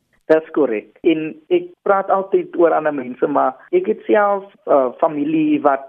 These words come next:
wat onder al hierdie goed gebuk en staan en dit het vir my baie hartseer gemaak as 'n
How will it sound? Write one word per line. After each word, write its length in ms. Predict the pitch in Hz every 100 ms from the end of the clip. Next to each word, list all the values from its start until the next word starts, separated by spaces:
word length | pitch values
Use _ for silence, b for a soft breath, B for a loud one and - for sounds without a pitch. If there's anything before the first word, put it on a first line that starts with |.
| -
wat 200 | 139 135
onder 340 | - 151 143 -
al 180 | 170 175
hierdie 240 | 139 139
goed 260 | - 151 - _
gebuk 440 | _ - 131 127 -
en 140 | 135 -
staan 300 | 139 127 120
en 260 | 139 127 123 -
dit 100 | 156
het 160 | 170
vir 100 | -
my 100 | 208
baie 200 | 170 147
hartseer 520 | 190 131 110 - 143 139
gemaak 520 | 139 120 110 113 -
as 180 | 131
'n 80 | -